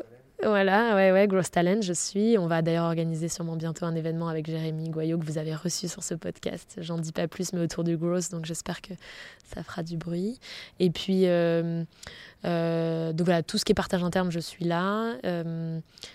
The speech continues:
puis après, moi, c'est beaucoup autour de l'entrepreneuriat. Enfin, disons que ma formation, c'est, maintenant, c'est plutôt de rencontrer, euh, des pairs. C'est, c'est aussi hyper important pour moi de, de partager ça avec d'autres personnes, parce que comme je vous le dis, quand on est C E O, parf-,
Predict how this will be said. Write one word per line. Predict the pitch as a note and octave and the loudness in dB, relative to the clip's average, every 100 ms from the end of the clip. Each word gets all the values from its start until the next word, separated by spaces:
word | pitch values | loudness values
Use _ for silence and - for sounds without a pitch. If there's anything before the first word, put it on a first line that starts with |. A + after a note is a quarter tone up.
| - | -16
puis | - | -2
après, | F3+ - | 0 2
moi, | G#3+ | 0
c'est | G3 | 2
beaucoup | F#3+ F3+ - G#3 | 2 2 2 2
autour | E3+ F3+ | 2 0
de | |
l'entrepreneuriat. | F#3 F3 F3 - F3+ F3 F3+ G3+ | 0 0 -4 -4 -2 0 -2 -4
Enfin, | G3+ F3+ E3+ | -6 -4 -4
disons | E3 E3+ | -4 -6
que | F3 | -6
ma | E3 | -6
formation, | - E3+ E3+ - | -4 -4 -4 -6
c'est, | - | -4
maintenant, | F3 F3 | -2 -2
c'est | F3+ D#3 | -4 -6
plutôt | - - F3 | -6 -4 -2
de | |
rencontrer, | E3+ E3+ F3 - F#3 F3+ | 0 -2 -2 0 2 2
euh, | D#3+ - - - _ - | 0 -4 -20 -20 _ -2
des | E3+ | 0
pairs. | E3+ F#3+ G#3 | 2 2 0
C'est, | - - | 0 -2
c'est | - G3 | 2 2
aussi | E3+ G3 | 4 2
hyper | F#3 F#3 | 4 2
important | F3+ - F#3+ F#3 | 2 -2 -2 -2
pour | E3 E3+ | -4 -2
moi | F3 | 0
de, | E3 E3 D#3+ - - - - - - - - | 0 -2 -4 -10 -18 -20 -20 -20 -20 -8 0
de | F3+ | 2
partager | F3+ - F#3+ F3+ | 2 4 4 4
ça | G#3 | 4
avec | F#3 | 4
d'autres | F3 - | 2 0
personnes, | F3+ G#3+ | 2 2
parce | G#3+ | 2
que | - | -6
comme | E3+ | -6
je | E3 | -6
vous | |
le | D#3+ | -6
dis, | F#3 | -6
quand | F3 - | -6 -6
on | E3+ | -6
est | |
C | D#3+ - | -6 -2
E | F3 | -2
O, | F#3+ | -2
parf-, | D#3 - | -4 -14